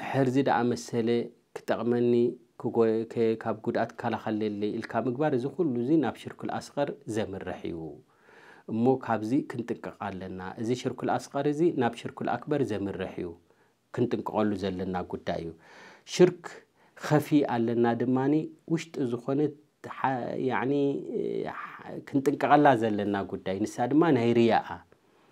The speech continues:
ርያ ክሕጎሱለይ፣ ክሰምዑለይ፣ ክርእዩለይ ኢልካ ሓደ ስራሕ እንተ ደኣ ሰሪሕካዮ፣ ረበል ዓለሚን የውመል ቅያማ እንታይ ይብለካ? ክሕጎሱለይ ኢልካ ኢኻ እምበር ሰሪሕካዮ፣ ንዓይ ኢልካ ይሰራሕካዮ ንብለካ ማለት እዩ። ነስአሉ ላህ ኣሰላመተ ወልዓፊያ። እዚኣ ዓባይ ክንጥንቀቐላ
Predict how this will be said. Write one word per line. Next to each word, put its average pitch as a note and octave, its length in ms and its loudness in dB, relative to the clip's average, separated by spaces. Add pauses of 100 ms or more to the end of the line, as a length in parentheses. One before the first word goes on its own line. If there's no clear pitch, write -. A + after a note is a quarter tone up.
(140)
ርያ C#3 240 8 (920)
ክሕጎሱለይ፣ B2+ 840 0
ክሰምዑለይ፣ A#2+ 720 0
ክርእዩለይ C3 500 2
ኢልካ G#2 200 -2
ሓደ A2+ 220 -2
ስራሕ - 260 -6
እንተ A2 160 -10
ደኣ A2+ 140 -6
ሰሪሕካዮ፣ C3+ 500 -2 (440)
ረበል A2+ 280 2
ዓለሚን B2 380 2
የውመል A2 300 0
ቅያማ A#2+ 300 2
እንታይ A#2 220 -2
ይብለካ? B2+ 280 -2 (120)
ክሕጎሱለይ C3 600 0
ኢልካ - 200 -2
ኢኻ G#2 180 -2
እምበር G#2 240 -4
ሰሪሕካዮ፣ A2+ 480 -4
ንዓይ A#2 240 2
ኢልካ A#2 180 -6
ይሰራሕካዮ G2 560 -6
ንብለካ F2 380 -10 (100)
ማለት - 280 -20
እዩ። - 120 -10
ነስአሉ G2+ 320 -10 (100)
ላህ G#2 200 -6 (500)
ኣሰላመተ A#2+ 680 -4
ወልዓፊያ። E2 520 -8
እዚኣ G#2+ 240 2 (180)
ዓባይ C3 320 0
ክንጥንቀቐላ G#2+ 680 -8